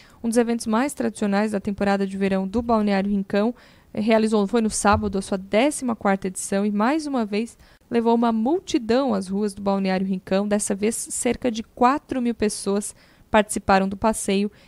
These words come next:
que percorreu quinze quilômetros durante a tarde de sábado. Após, foram duas horas de passeio nas principais ruas do balneário,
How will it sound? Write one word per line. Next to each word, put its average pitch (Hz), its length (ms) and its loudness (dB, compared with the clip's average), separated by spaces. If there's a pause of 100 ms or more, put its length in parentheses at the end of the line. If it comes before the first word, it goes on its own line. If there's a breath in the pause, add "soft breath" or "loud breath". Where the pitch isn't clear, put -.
(120)
que - 120 -6
percorreu 262 420 4
quinze 370 480 -4
quilômetros 226 680 0
durante 220 320 2
a 214 60 0
tarde 202 400 -2
de 214 180 -6
sábado. - 640 -6 (480 loud breath)
Após, 202 480 4
foram 196 280 0
duas 226 400 2
horas 190 220 2
de 190 80 -10
passeio 202 520 -2
nas 214 160 0
principais 180 440 -2
ruas 180 240 -6
do 190 60 -18
balneário, 208 560 0